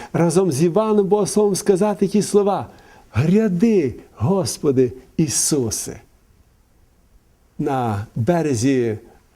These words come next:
е, широкої, досить глибокої річки, де проходили кораблі, сидів рибак.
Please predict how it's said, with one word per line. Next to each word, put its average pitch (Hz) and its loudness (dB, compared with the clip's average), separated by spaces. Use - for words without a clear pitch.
е, 123 -2
широкої, 160 -2
досить 123 -2
глибокої 131 0
річки, 147 0
де 135 0
проходили 131 -2
кораблі, 135 0
сидів 165 2
рибак. 113 -2